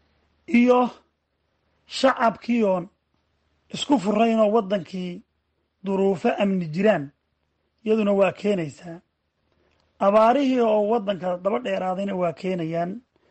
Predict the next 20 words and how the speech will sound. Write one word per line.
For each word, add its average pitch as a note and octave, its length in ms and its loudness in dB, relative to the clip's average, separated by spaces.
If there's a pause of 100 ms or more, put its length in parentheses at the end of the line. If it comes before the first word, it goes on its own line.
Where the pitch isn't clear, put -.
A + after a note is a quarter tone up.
(300)
maadaama G3 640 4 (880)
ay F#3+ 200 -6
dadkani G3+ 560 0 (800)
xilli G#3 280 0
roobaadka G#3 600 2
keliya G#3+ 300 -2
wax F3+ 200 -4
beertaan, F3+ 520 -2 (580)
taasina G3+ 460 -2
caqabadda G3 540 0 (680)
way E3 100 -12
ka A3 120 -4
qayb G#3 240 0
qaadanaysaa. E3+ 540 -6 (720)
Dadkii C4 300 2
oona A#3+ 240 2
haysan G3+ 440 -2 (960)
wax G3+ 140 -2 (100)
taageero F3 560 -2
ah, G3+ 200 -8